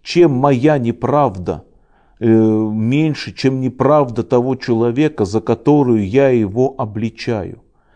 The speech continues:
Какая разница? Он творит неправду тем, что ворует.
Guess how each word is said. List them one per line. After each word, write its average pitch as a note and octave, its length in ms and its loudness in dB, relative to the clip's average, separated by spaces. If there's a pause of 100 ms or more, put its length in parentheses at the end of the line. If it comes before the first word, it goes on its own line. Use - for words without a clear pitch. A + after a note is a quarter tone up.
(160)
Какая D#3 480 2
разница? B2+ 640 -2 (260)
Он D#3 300 6
творит B2 420 2
неправду B2 560 0
тем, C#3 300 0
что - 240 -2
ворует. C3 640 -2